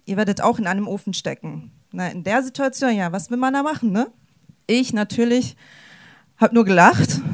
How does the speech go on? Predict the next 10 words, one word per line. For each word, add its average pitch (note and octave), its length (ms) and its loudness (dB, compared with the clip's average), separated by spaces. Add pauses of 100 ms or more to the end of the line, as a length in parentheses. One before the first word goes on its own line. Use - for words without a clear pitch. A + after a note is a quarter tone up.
und G3+ 160 -6
hab G#3 120 0
mir G3+ 100 0
gedacht: G3 380 2
„Oh F#3 160 2
Gott, F3 520 0 (540)
wo F#3+ 120 4
sind F#3+ 160 2
wir A3 100 4
hier?“ B3+ 260 8